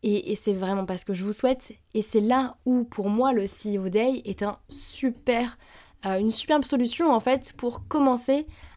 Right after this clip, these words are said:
à sortir de cette posture de technicien et à petit à petit prendre sa place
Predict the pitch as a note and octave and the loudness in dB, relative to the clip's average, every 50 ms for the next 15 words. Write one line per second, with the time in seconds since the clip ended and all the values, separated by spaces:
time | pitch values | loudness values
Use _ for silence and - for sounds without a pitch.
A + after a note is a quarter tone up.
0 | - - F#3+ G#3+ G#3 - - - - C#4+ C#4 - - - - - B3 B3 A#3+ A#3 | -6 -4 -2 -2 0 -2 -2 0 2 2 2 2 -2 -8 -6 -2 0 0 0 0
1 | A#3 - A3+ A3 G3+ G3+ F#3+ - F#3+ F#3 - - - A#3+ A#3 A#3 - - - - | -2 -4 -12 -12 -8 -6 -2 -2 -2 -2 -4 -4 -4 -2 -2 -2 -2 -4 -4 -2
2 | A#3 A3+ G#3+ G3 F#3 F3 - - - G#3+ G#3 G3+ G3+ G3+ G3 - - G3+ G#3+ C4 | -4 -4 -4 -4 -6 -6 -2 2 2 2 2 2 0 0 0 0 0 -2 -4 -8
3 | - - - - - - - - _ - - B3+ B3+ - - _ - - G3 - | -10 -18 -20 -20 -20 -20 -20 -20 _ -2 0 2 2 0 -2 _ -6 -6 -6 -4
4 | - - C4 B3 - - - - G3+ G3 - - - C4 C4 B3+ - - - C4+ | -2 -2 -2 -2 -2 -2 0 0 0 0 0 -4 -2 -2 -2 -2 0 0 2 2
5 | C4+ C4 B3+ B3 - A#3 G3+ - - G#3+ G3 G3+ A#3+ A#3 - - - | 2 2 2 0 0 -2 -4 -4 -4 -4 -4 -2 -2 -4 -4 -6 -6